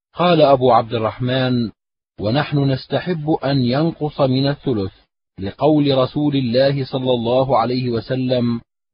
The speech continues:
'والثلث كثير.'" قال: "وفي الباب عن ابن عباس".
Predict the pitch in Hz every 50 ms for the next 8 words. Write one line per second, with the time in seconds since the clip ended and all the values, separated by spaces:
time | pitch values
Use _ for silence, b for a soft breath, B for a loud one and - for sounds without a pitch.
0 | _ _ - 98 117 120 113 - - - 135 131 123 117 107 - 104 98 - 135
1 | 135 135 147 151 113 92 85 80 71 - - - _ _ _ _ _ - - -
2 | - 101 110 117 123 127 135 147 165 160 _ _ _ _ _ _ _ _ - 104
3 | 104 110 - 131 123 113 110 107 123 135 131 123 117 120 120 113 113 104 - _
4 | _ _ _ _ _ _ - 92 113 120 117 113 92 82 101 104 98 92 104 104
5 | 104 104 104 87 - - - - - - - - -